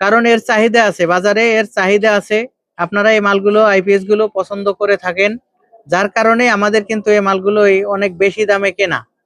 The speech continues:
প্রিয় দর্শক, আমার সামনে যে মালগুলো দেখতে পাচ্ছেন, এগুলো আমাদের পরিষ্কার করা, একদম সুন্দরভাবে খুলে ভেতরে বাতাস দিয়ে পরিষ্কার পরিচ্ছন্ন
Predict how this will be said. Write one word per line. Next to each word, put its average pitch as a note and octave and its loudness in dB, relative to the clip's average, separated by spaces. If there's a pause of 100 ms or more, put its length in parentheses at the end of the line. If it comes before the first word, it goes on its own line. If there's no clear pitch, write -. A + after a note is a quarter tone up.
(720)
প্রিয় A3 2
দর্শক, B3 2 (580)
আমার G#3 0
সামনে A#3 0 (120)
যে A#3 2
মালগুলো A3+ 0
দেখতে G#3+ -2
পাচ্ছেন, A3+ -2 (120)
এগুলো A#3 0
আমাদের A3 0 (120)
পরিষ্কার A#3+ 0 (100)
করা, D3+ 0 (560)
একদম G#3 0 (920)
সুন্দরভাবে A#3+ 2 (440)
খুলে A#3 2
ভেতরে G#3+ 0
বাতাস G3 0 (140)
দিয়ে A3 2 (720)
পরিষ্কার A#3+ 2 (120)
পরিচ্ছন্ন A3 -2